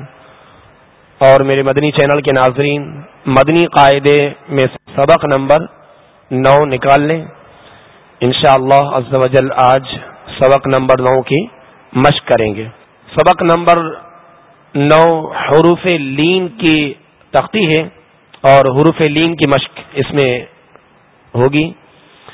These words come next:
حروف لین دو ہیں۔ حروف لین کتنے ہیں؟ دو ہیں۔ واو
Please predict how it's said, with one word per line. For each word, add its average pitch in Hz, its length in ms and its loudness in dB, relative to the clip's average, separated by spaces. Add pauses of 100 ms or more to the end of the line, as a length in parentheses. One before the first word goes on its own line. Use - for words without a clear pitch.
(220)
حروف 196 580 0
لین 175 580 -4 (1500)
دو 147 320 2
ہیں۔ 113 240 -6 (600)
حروف 165 380 0
لین 170 220 -2
کتنے 175 280 -2
ہیں؟ 185 280 0 (1120)
دو 131 320 4
ہیں۔ 110 200 -6 (2750)
واو 165 680 4